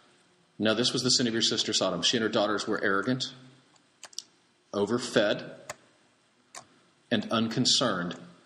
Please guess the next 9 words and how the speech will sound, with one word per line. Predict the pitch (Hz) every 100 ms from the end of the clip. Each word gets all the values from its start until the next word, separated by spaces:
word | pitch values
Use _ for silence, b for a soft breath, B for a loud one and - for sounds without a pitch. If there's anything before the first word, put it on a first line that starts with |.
| b b b _
They | 107
did | 101 98
not | 104 113
help | 117 98
the | 104
poor | - 113 92 85 - - -
and | 92 87
the |
needy." | 87 78 62